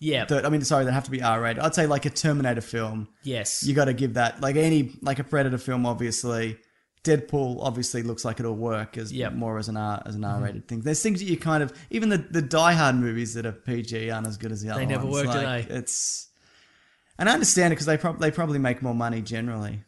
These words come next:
Speaker 2: but,
Speaker 1: Yeah.
Speaker 2: you know.
Speaker 1: I don't know. I don't know where this universe is going, this Aliens universe.
Speaker 2: Going right back to Alien. We're only ten movies away.
Speaker 1: Ugh, I don't know. I don't know what I'm expecting. I don't know what I want ab-, out of it anymore.
Speaker 2: Nothing. You don't even want any of it, I, I presume.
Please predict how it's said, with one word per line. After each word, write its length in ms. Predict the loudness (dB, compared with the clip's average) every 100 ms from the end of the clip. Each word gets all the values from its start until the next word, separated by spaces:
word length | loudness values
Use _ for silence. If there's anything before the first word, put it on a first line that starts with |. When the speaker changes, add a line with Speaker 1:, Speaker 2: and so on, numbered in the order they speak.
| -8
Speaker 2:
but, 200 | -4 -4
Speaker 1:
Yeah. 180 | -6 -8
Speaker 2:
you 120 | -8
know. 160 | -6 -6 -10 _ _ _ -20 _ _ _ _ -14
Speaker 1:
I 40 |
don't 80 | -6
know. 160 | -4
I 80 | -4
don't 100 | -4
know 80 | -2
where 140 | 0
this 180 | 2 0
universe 400 | 0 0 0 0
is 80 | -2
going, 340 | -4 -6 -6
this 140 | -6 -4
Aliens 380 | -4 -4 -6 -8
universe. 400 | -8 -8 -6 -4
Speaker 2:
Going 180 | -4
right 240 | 0 2 2
back 160 | 0
to 140 | 0 2
Alien. 420 | 2 0 -2 -4
We're 140 | -2
only 180 | 0 0
ten 320 | -2 -2 0 0
movies 280 | 0 0
away. 420 | -2 0 0 0 -4
Speaker 1:
Ugh, 640 | -6 -4 -2 0 0 -2 -6 -10 -12 -16 -12 -10
I 20 |
don't 100 | -4
know. 260 | 0 0 -2 -10 -12 -8
I 40 |
don't 100 | -4
know 60 | -2
what 100 | 0
I'm 80 | 0
expecting. 580 | 0 0 0 0 -2
I 60 | -2
don't 100 | 0
know 80 | 0
what 100 | 2
I 120 | 2
want 320 | 2 0 0
ab-, 120 | -2
out 200 | 2 2
of 100 | 2
it 100 | 0
anymore. 600 | -2 -2 0 0 0 0 4
Speaker 2:
Nothing. 480 | 4 4 0 -2 -4
You 100 | 0
don't 140 | 2
even 180 | 2 0
want 160 | 0 0
any 180 | 0
of 120 | 0 -4
it, 120 | -8
I, 220 | -6 -6 -6
I 120 | -6
presume. 600 | -6 -6 -8 -6 -6 -8